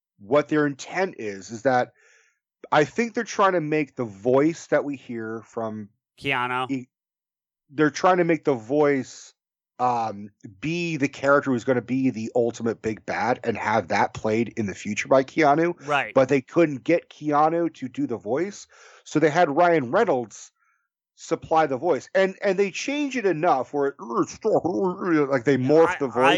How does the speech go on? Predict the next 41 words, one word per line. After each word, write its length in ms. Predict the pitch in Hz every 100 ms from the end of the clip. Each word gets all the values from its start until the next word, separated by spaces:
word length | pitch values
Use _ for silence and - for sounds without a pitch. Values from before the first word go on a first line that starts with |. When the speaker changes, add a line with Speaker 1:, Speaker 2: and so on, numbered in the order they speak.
| 185
Speaker 1:
and 100 | 175
everything. 220 | 156 175
Speaker 2:
I 40 |
didn't 160 | 185 160
think 160 | 147
it 40 | 135
was, 200 | 127 123 -
I 200 | 135 147
w-, 260 | 147 147 147 -
if 200 | 156 139
you 140 | 170
had 280 | 190 147 135 131 _ _
told 240 | - 160 147
me, 180 | 143 135
"I'll 120 | 127
pay 180 | 143 147
you 120 | 135
a 60 | 127
hundred 340 | 123 147 139
dollars 380 | 135 135 131 127
to 100 | 120
figure 280 | - 127 123
that 160 | 120
out," 200 | 120 120
I 140 | 120 113
wouldn't 240 | 117 120
have, 100 | 117 -
I 100 | 120
wouldn't 260 | 127 120 110
have, 80 | 104 _ _ _ _
yeah. 260 | 120 117 92 _ -
Speaker 1:
Well, 160 | -
I 80 | - -
should 240 | - 175
have 100 | 131
bet 280 | - 175 -
you 60 | 151
that, 220 | 135 127
but 140 | 156
fucking, 520 | - 196 185 185 170 175
uh, 340 | 165 151 147